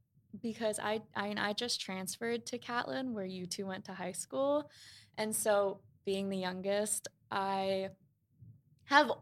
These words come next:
always had this kind of, "Oh, you're the third Okamoto.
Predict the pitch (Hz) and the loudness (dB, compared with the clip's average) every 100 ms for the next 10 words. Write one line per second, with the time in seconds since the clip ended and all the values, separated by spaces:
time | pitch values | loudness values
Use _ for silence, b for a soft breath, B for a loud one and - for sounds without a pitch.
0 | - 262 277 240 202 196 - 185 180 180 | 6 10 12 12 10 6 4 2 2 0
1 | 185 - 196 185 185 - 349 359 381 339 | 0 -2 -4 -4 -4 -4 0 4 6 4
2 | 330 285 262 240 247 226 339 415 226 185 | 6 6 8 6 6 6 6 6 6 6
3 | 196 | 2